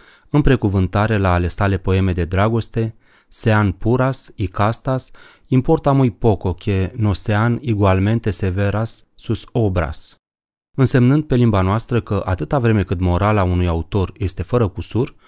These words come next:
n-are importanță care este morala cărților sale.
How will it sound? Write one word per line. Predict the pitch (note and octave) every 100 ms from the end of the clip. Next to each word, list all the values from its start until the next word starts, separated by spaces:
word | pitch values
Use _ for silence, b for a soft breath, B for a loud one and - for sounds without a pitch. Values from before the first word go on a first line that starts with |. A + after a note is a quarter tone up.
| b b
n-are | - C#3+ D3+
importanță | G#2+ G2+ F2+ - A2 C3 B2
care | - F#2+ F#2
este | F2 F#2
morala | E2+ E2+ G2 F2
cărților | F#2 F2 - E2+
sale. | - - D2+ F2+